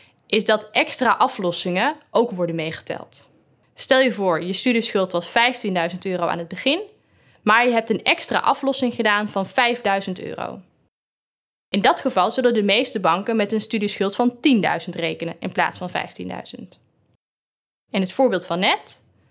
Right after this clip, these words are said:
zonder schulden kan ik driehonderdduizend euro lenen. Ik heb vijftienduizend euro studieschuld, maar ik heb vijfduizend euro extra afgelost.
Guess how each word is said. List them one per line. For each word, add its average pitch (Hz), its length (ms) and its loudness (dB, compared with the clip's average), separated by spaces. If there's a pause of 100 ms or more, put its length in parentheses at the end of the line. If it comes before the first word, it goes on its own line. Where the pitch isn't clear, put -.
(160)
zonder 285 380 2
schulden 170 500 -2 (120)
kan 180 160 0
ik 160 160 -6
driehonderdduizend 202 680 2
euro 262 240 2
lenen. 269 420 0 (400)
Ik - 120 -16
heb - 120 -4
vijftienduizend 202 800 2
euro 175 180 -2
studieschuld, 185 760 -2 (240)
maar 214 260 4
ik 170 80 -10
heb 185 120 -8
vijfduizend 175 680 0
euro 170 260 -6
extra - 340 -2
afgelost. - 560 -6